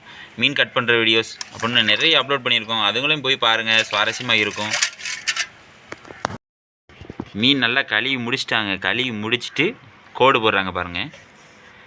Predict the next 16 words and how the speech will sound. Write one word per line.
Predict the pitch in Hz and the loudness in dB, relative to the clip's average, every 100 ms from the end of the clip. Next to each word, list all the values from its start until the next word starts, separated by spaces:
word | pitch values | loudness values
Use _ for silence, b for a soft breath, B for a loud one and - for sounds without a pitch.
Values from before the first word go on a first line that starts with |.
| - | -6
நம்ம | 110 | 0
இவ்வளோ | 117 123 | 4 4
நேரம் | 139 135 | 2 4
கோடு | 135 127 | 4 4
போடாம | 131 131 | 2 0
பார்த்துருப்பீங்களா? | 113 110 113 110 110 | -2 -2 -2 0 0
ஒரு | 107 120 | 0 0
மீன் | 135 | 0
கோடு | 117 110 | 0 2
போட்டு | 117 101 | 0 0
காட்டணும் | 98 98 | -2 -4
உங்களுக்காக | 95 90 92 90 | -4 -4 -4 -2
சாம்பிளுக்கு. | 101 101 95 95 156 B B B B - 113 | -2 -2 -4 -6 -12 B B B B -6 -2
இப்போ | 110 | 0
வந்து | 117 147 | 0 0
ஃபுல்லாகவே | 131 123 131 | 0 2 0